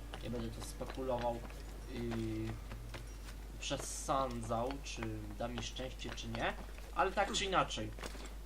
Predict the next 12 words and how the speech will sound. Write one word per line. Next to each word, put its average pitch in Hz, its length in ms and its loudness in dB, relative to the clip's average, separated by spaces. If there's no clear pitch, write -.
dwa 156 260 10
lata, 147 340 10
już 120 140 -4
dwa 160 360 6
lata 156 520 6
dla 123 120 2
was 120 260 -2
nagrywam, 113 360 -2
to 127 120 -2
jest 131 320 -2
coś - 380 -2
nieprawdopodobnego 147 1300 2